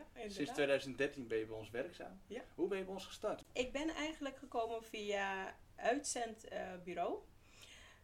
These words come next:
Speaker 1: Toen der tijd weet ik nog, ik heb dan, eh, sinds tweeduizend elf heb ik dan mijn, eh, diploma gehaald. Heb ik dan twee jaar in, eh, Amsterdam-Noord gewerkt in het ziekenhuis.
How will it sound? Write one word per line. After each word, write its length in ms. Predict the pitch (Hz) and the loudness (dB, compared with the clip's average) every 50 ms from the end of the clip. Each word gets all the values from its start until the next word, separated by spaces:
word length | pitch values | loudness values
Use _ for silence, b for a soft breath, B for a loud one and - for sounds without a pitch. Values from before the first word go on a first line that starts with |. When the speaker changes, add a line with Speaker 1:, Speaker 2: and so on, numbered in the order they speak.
| B - - - | B -20 -14 -6
Speaker 1:
Toen 180 | - 262 247 233 | -2 0 2 4
der 100 | 233 220 | 4 8
tijd 240 | 226 208 202 202 | 8 8 8 8
weet 180 | 202 208 214 208 | 6 4 4 4
ik 80 | 208 208 | 2 2
nog, 200 | 220 208 202 214 | 2 2 2 2
ik 120 | 208 208 | 0 2
heb 240 | 214 208 208 208 - | 4 2 4 4 6
dan, 320 | 208 202 202 202 196 185 185 - - | 6 6 6 4 2 -2 -4 -6 -2
eh, 180 | - 190 196 | 2 2 2
sinds 300 | 190 - - 202 202 - | 4 2 0 0 -2 0
tweeduizend 460 | - 202 190 190 190 190 185 190 180 | 2 2 4 4 4 4 2 -2 -2
elf 240 | - 196 208 214 202 | 2 2 4 4 4
heb 160 | 202 185 175 | 2 0 0
ik 160 | 190 185 185 175 | -2 -6 -2 0
dan 200 | 180 180 175 180 | 2 2 2 2
mijn, 360 | 175 175 170 170 170 170 170 | 2 2 2 2 0 -2 -2
eh, 60 | 165 160 160 160 | -2 -2 -4 -4
diploma 440 | 175 170 - 196 220 240 269 277 277 | -6 -6 -4 0 0 2 2 0 -2
gehaald. 500 | 269 - 233 208 208 208 214 214 214 - | 0 -2 0 0 2 0 0 -2 -2 -2
Heb 160 | 196 190 190 | -6 -4 -4
ik 100 | 190 185 | -4 -2
dan 140 | 180 170 175 | 0 -2 0
twee 240 | 175 - 202 202 202 | 0 0 0 0 2
jaar 320 | 196 185 180 175 170 - - | 2 2 2 2 0 -2 -4
in, 280 | - 180 175 175 175 | -6 -6 -4 -4 -4
eh, 60 | 170 170 170 170 165 165 170 - - | -4 -4 -4 -4 -6 -6 -6 -6 -4
Amsterdam-Noord 640 | 175 180 180 - 180 180 175 175 180 196 208 247 247 | -4 -4 -4 -4 -4 -4 -4 -2 0 0 -2 -2 -2
gewerkt 360 | - 254 226 220 220 226 220 | -4 -2 0 2 0 0 0
in 60 | - 214 | -6 -8
het 140 | 208 202 | -6 -6
ziekenhuis. 580 | - 214 208 - 202 190 180 185 202 208 - | -6 -6 -4 -4 -4 -4 -4 -6 -8 -8 -10